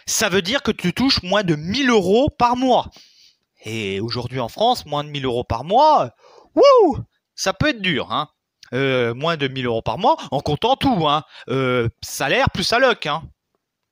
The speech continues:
Voilà. Et enfin, on a fait un carroyage. C'est une technique de quadrillage, euh,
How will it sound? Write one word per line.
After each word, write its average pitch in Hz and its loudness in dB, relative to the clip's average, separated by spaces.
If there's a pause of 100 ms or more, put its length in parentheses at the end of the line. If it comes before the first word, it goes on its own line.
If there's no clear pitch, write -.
Voilà. 202 2 (1200)
Et 196 2
enfin, 190 2
on 180 0
a 143 -2
fait - -4
un 135 -4 (160)
carroyage. 135 -2
C'est 170 -4
une 147 -6
technique 190 -6
de 151 0
quadrillage, 160 -2
euh, 113 -2